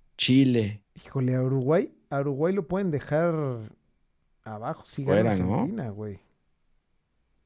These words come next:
Speaker 2: Bueno, lo de Colombia también está
Speaker 1: Sí.
Speaker 2: complicado contra Brasil.
Speaker 1: Sí.
Speaker 2: Aquí más bien Ecuador se podría ir,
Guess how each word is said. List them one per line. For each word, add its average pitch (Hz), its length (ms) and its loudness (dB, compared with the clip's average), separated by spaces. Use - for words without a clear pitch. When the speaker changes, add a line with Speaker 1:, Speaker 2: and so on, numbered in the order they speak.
Speaker 2:
Bueno, 175 240 -2
lo 135 120 0
de 135 100 -2
Colombia 160 360 0
también 147 220 -2
está 139 180 -4
Speaker 1:
Sí. 101 40 -4
Speaker 2:
complicado 127 520 -4
contra 110 300 -6
Brasil. 104 460 -8
Speaker 1:
Sí. 90 420 -2
Speaker 2:
Aquí 139 280 -4
más 185 160 2
bien 165 380 2
Ecuador 127 400 0
se 147 140 -4
podría 127 400 0
ir, 117 320 0